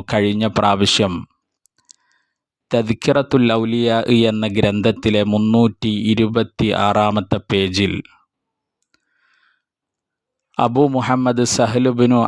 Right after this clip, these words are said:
അബ്ദുല്ലാഹി തുസ്തുരി റഹിമഹുല്ലാഹ് തങ്ങളുടെ ചരിത്രത്തിലൂടെ നമ്മൾ വിശദീകരിച്ചത്. ആ ഭാഗത്ത് തന്നെ പറയുന്നുണ്ട്, മഹാനവറുകൾ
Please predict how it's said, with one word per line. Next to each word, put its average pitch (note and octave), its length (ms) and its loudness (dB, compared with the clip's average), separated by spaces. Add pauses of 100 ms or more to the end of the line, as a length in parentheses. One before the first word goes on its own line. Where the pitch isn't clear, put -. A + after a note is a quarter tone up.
അബ്ദുല്ലാഹി A#2 720 0
തുസ്തുരി A#2 540 0
റഹിമഹുല്ലാഹ് A2+ 920 0 (1300)
തങ്ങളുടെ G#2+ 680 0
ചരിത്രത്തിലൂടെ G2+ 920 0
നമ്മൾ F#2+ 320 0
വിശദീകരിച്ചത്. F#2 920 -2 (3500)
ആ C3 200 4
ഭാഗത്ത് B2 500 0
തന്നെ A#2+ 340 -2 (400)
പറയുന്നുണ്ട്, A2+ 760 2
മഹാനവറുകൾ A2+ 840 0